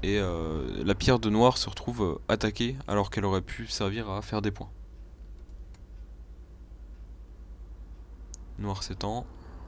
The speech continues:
Ça je pense que c'est, ça me paraît, euh, tout à fait normal.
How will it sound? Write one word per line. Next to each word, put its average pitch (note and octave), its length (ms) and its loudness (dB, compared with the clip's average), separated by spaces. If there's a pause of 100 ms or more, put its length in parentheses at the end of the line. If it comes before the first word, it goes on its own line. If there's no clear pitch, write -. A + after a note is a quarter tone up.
(840)
Ça G2 140 -6
je F#2+ 120 -4
pense G2 260 -6
que - 120 -8 (280)
c'est, - 320 -6 (1900)
ça - 80 -6
me F#2+ 80 -4
paraît, F#2+ 240 2
euh, F#2 180 0 (320)
tout - 120 -10
à - 40 -8
fait G2 100 -4
normal. G#2 400 0